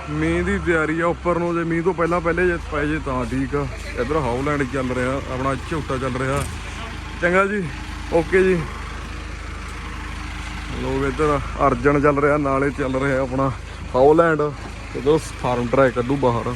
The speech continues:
ਜਦੋਂ ਟਰੈਕ ਇੱਧਰ ਡਬਲ ਚੱਕਿਆ ਗਿਆ, ਫਿਰ ਮਾਗਰ ਮੂਹਰੇ ਫਿਰ ਸਲਿੱਪ ਮਾਰੀ ਜਾਂਦਾ, ਉਹਦੇ ਕਰਕੇ ਆਪਾਂ ਪਾ ਰਹੇ ਹਾਂ ਮੂਹਰੇ ਫਾਰਮ ਟਰੈਕ। ਤੇ ਉਧਰ ਛੋਟੂ ਉਹਨੇ ਵੀ ਕਾਹਨੂੰ ਦੱਬਦੇ ਆ, "ਬਹਿ ਜਾ, ਬਹਿ ਜਾ," ਕਰਾਈ ਤੁਰੇ ਆਉਂਦੇ ਆ।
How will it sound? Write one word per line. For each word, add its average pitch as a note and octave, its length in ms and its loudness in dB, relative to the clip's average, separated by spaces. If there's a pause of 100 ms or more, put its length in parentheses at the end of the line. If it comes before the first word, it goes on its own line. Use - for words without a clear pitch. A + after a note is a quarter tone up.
(720)
ਜਦੋਂ G#3+ 180 -2
ਟਰੈਕ F3 480 -2
ਇੱਧਰ F#3+ 260 2
ਡਬਲ F#3 340 2
ਚੱਕਿਆ E3+ 380 0
ਗਿਆ, F#3 200 0
ਫਿਰ E3+ 240 -4
ਮਾਗਰ E3 460 0 (120)
ਮੂਹਰੇ F3+ 220 -4
ਫਿਰ G3 180 -4
ਸਲਿੱਪ E3 220 -4
ਮਾਰੀ E3+ 240 -2
ਜਾਂਦਾ, E3+ 220 0
ਉਹਦੇ F#3 180 2
ਕਰਕੇ F#3 260 -4
ਆਪਾਂ E3+ 180 -6
ਪਾ E3 180 0
ਰਹੇ F3 80 0
ਹਾਂ F#3+ 60 -2
ਮੂਹਰੇ F3 220 -4
ਫਾਰਮ D3 280 -2
ਟਰੈਕ। D#3 400 -2 (720)
ਤੇ D3+ 60 -6
ਉਧਰ F3+ 220 -2
ਛੋਟੂ E3+ 340 0
ਉਹਨੇ F#3 140 2
ਵੀ G3+ 80 2
ਕਾਹਨੂੰ F#3+ 260 0
ਦੱਬਦੇ E3+ 300 2
ਆ, E3+ 60 2
"ਬਹਿ D#3+ 160 0
ਜਾ, F3+ 80 0
ਬਹਿ E3 120 0
ਜਾ," F#3 100 0
ਕਰਾਈ E3+ 200 -2
ਤੁਰੇ D3+ 220 -2
ਆਉਂਦੇ D3 260 -2
ਆ। D#3+ 180 -2